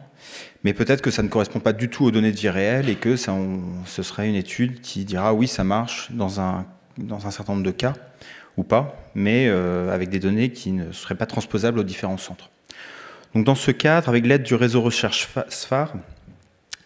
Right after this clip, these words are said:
j'ai commencé à, euh, on a, à travailler sur ce projet qui avait comme objectif principal d'évaluer l'incidence de l'anesthésie loco-régionale en chirurgie pulmonaire, thoracique, vidéo ou robot assisté,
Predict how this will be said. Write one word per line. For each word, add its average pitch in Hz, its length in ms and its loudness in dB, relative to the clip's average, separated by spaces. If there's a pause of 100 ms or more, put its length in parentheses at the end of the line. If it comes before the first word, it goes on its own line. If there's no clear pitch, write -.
(100)
j'ai 107 200 -2
commencé 120 580 4
à, 104 360 6
euh, 87 400 -2 (1080)
on 110 120 -4
a, 98 500 -4
à 117 180 -10
travailler 131 260 2
sur 131 180 -2
ce - 60 -12
projet 143 420 2 (400)
qui - 100 2
avait 135 160 6
comme 135 140 4
objectif 143 380 0
principal 160 460 0
d'évaluer 131 440 2
l'incidence 135 640 0
de 113 80 -2
l'anesthésie 120 440 0
loco-régionale 120 580 0
en 123 40 -2
chirurgie 113 300 -2
pulmonaire, 120 540 0
thoracique, 120 520 -4 (400)
vidéo 131 340 4
ou 131 40 4
robot 120 220 2
assisté, 120 640 -2